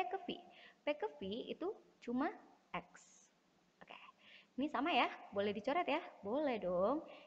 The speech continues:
Ini perkecil juga boleh ya? Oke, berarti kalau diperkecil ini jadi berapa? Oke, ini boleh kita coret, ini kita coret, ini kita jadi dua, ini jadi sa-, satu.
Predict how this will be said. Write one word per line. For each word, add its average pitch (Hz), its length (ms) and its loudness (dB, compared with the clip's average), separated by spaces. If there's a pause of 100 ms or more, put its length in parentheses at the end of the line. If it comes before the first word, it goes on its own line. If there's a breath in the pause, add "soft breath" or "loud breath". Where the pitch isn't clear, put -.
(120 loud breath)
Ini 285 320 4 (120)
perkecil 254 360 0
juga 208 160 2
boleh 226 320 6
ya? 220 80 6 (240)
Oke, 170 280 -4 (280 loud breath)
berarti - 160 0
kalau 269 240 2
diperkecil 233 560 0
ini 277 240 0
jadi 240 240 4 (240)
berapa? - 280 -4 (1080)
Oke, - 160 -6
ini 202 160 -2
boleh 196 160 2
kita 175 240 -4
coret, 311 320 2 (400 loud breath)
ini 202 160 -6
kita 165 240 -4
coret, - 300 0 (100)
ini 202 160 -4
kita 190 240 -8
jadi 180 480 -2
dua, 156 400 -2 (240)
ini 269 160 -2
jadi 247 300 0
sa-, - 260 2 (320 loud breath)
satu. - 380 0